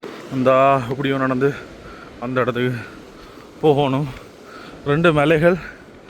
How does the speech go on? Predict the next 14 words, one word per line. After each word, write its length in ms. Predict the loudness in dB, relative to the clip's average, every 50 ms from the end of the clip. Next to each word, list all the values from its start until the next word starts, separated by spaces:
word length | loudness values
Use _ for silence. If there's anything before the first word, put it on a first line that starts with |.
| -20 -20 -20 -20 -16 -8 -6
அதுக்கு 260 | -4 -4 -4 -4 -4
நடுவுல 320 | -2 -2 -2 0 0 -2 -2 -4 -6 -14 -16 -20 -20 -20 -20 -20 -20 -20 -20 -20 -20 -20 -20 -12 -8 -6
பெரிய 480 | -6 -4 -4 -6 -4 -4 -2 -2 -2 -2 -4 -8 -14 -14 -12 -8 -8
ஒரு 120 | -8 -8 -10 -14 -18 -20 -20 -20 -20 -20 -20 -20 -20 -20 -20 -20 -14 -8 -4
இடம் 200 | -4 -2 -2 -2 -4
இருக்கு. 220 | -2 -2 -2 -2 -2 -4 -8 -12 -16 -18 -18 -18 -18 -20 -20 -20 -20 -18 -18 -18 -18 -14 -6 -2 2
மழை 140 | 2 4 6 6
காலங்களில் 520 | 4 4 2 0 -2 -2 -2 -2 -2 -4 -6 -4
இது 120 | -2 0 0
எல்லாமே 300 | 0 -2 -2 -2 -2 -4 -4 -4
வந்து 160 | -2 -2 -4 -4 -6 -14 -20 -20 -20 -20 -20 -20 -20 -10 -4 -2
தண்ணி 260 | -2 0 0 0 0 0 0
மேவி 260 | 0 0 -2 -2 -2 0 2
பாயும். 280 | 2 2 2 -2 -4